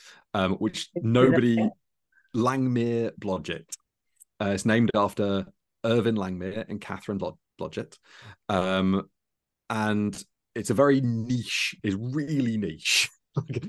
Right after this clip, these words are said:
Speaker 1: there's only, I think at the time I was working on it, I was the fourth researcher in the U K. And during the time I worked on it,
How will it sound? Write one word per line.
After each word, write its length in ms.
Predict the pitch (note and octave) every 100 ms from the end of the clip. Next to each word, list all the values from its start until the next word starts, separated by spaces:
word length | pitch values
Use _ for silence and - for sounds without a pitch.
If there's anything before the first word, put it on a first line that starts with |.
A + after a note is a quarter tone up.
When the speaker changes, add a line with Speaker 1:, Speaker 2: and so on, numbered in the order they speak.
| B3
Speaker 1:
there's 180 | D#3+ C3+
only, 220 | E3 E3 D3
I 100 | B2
think 140 | C3+
at 80 | -
the 40 | D#3
time 220 | D3+ C#3 -
I 180 | B2+
was 160 | C3+ A#2
working 300 | A#2 A2 G#2
on 100 | E2+
it, 120 | F2+ -
I 220 | G2+ A2+
was 140 | A#2+
the 140 | - A2
fourth 580 | - - B2+ B2+ - -
researcher 680 | G2+ G#2+ G2 A2 G2+ G#2+ G#2
in 80 |
the 100 | G2
U 180 | G2 G#2+ -
K. 480 | A#2+ F2+ E2 F2+ G2+ - - - -
And 220 | G#2 G2
during 480 | - C#3+ D#3+ C3 A2
the 80 |
time 200 | G2+ G2+
I 100 | F2+
worked 280 | F2+ F#2 F#2
on 80 | F#2+
it, 180 | F2+